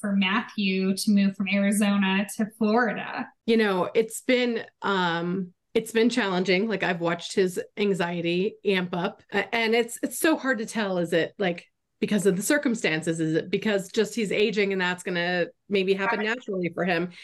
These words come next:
Speaker 2: He also has an autism dual diagnosis. So, you know, that adds in that extra layer of complexity, but he had, I mean, he had a village in Arizona.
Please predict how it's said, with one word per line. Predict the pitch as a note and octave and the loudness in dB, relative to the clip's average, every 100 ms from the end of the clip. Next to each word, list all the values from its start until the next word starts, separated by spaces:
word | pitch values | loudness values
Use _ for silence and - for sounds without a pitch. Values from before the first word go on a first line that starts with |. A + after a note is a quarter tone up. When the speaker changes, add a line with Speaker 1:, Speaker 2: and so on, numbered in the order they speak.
| - - | -20 -2
Speaker 2:
He | B3 | 0
also | A#3+ A#3+ | 0 0
has | A3 G#3 G3+ | 0 0 0
an | F3+ | 0
autism | - F3 F3+ F3+ E3+ E3 | 0 -2 -2 -2 -2 -2
dual | F3+ E3+ | 0 2
diagnosis. | D#3 D#3 D#3+ D#3 D#3+ D#3+ - | 0 0 -2 -2 -2 -4 0
So, | E3+ E3 F3 - | 0 -2 -6 -2
you | F#3+ | 0
know, | D#3 D#3 E3 | 0 -2 -2
that | E3 - | -4 -2
adds | E3 E3 D#3+ | -4 -4 -2
in | D#3+ D#3+ D#3+ E3+ - - _ | -2 0 -2 -6 -12 -20 _
that | F#3+ C3+ | -2 0
extra | E3+ - F3 | -4 -2 0
layer | E3 E3 D#3+ | 2 2 0
of | E3 | -2
complexity, | F#3+ F3+ D#3+ - F3 | -4 -4 -6 -2 0
but | E3 E3 - - - - _ _ | 2 0 -6 -16 -18 -20 _ _
he | - A#3 A#3+ C4+ C#4+ | -2 2 4 6 4
had, | B3+ - - G3+ F#3+ E3+ D#3 F3 F3 _ | 2 -4 -4 0 0 0 0 -4 -8 _
I | - - E3+ F3+ | -14 -6 -2 0
mean, | F#3 E3+ E3 | 0 2 2
he | E3+ E3 - A3 | 0 -4 0 2
had | G#3 F3 | 2 0
a | E3+ E3 | 0 -2
village | E3+ E3+ F3 D#3+ D3+ - | 0 2 4 2 0 -8
in | - G3+ | -2 0
Arizona. | F3 E3+ E3+ F3+ E3 D#3 D3 D#3 | 2 2 2 0 0 0 0 -4